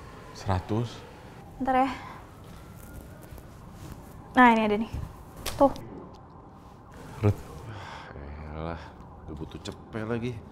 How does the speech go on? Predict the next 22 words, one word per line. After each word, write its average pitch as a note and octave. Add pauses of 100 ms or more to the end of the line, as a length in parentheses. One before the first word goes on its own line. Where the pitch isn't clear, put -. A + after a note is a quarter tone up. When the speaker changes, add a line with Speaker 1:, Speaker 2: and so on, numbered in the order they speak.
(280)
Speaker 3:
Yaudah, B2
gocapnya B2
lu C3
transfer A#2+
besok A2+
ya. A2+ (560)
Speaker 1:
Iya, G2
Ruth. - (680)
Speaker 3:
Nah, D#2
Nadira, D#2+
Boim, D2 (320)
ternyata D#2+
etika E2
dan D2
adab C#2
itu F#2
nggak F2
hanya D2
untuk C#2
perorangan D2
saja D#2
loh D2+